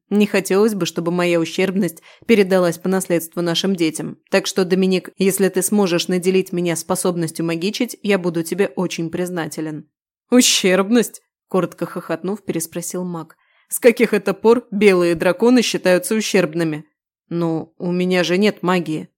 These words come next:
растерялся Тай. «И вообще, я один такой на всей планете.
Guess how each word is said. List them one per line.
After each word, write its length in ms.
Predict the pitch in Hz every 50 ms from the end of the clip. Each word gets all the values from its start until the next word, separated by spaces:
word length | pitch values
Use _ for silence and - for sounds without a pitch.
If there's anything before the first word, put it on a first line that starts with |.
| _ _
растерялся 640 | - 185 180 - - - 165 165 156 151 - - 190
Тай. 320 | - - 170 156 147 151 _ _ _ _ - - _
«И 100 | - 180
вообще, 440 | 170 180 185 180 180 - - 185 175
я 240 | 170 165 165 165 160
один 280 | 160 165 175 196 220
такой 280 | 214 220 202 - 196 180
на 100 | 180 165
всей 180 | 156 - 170
планете. 640 | 165 165 170 165 165 165 160 151 - - 156 -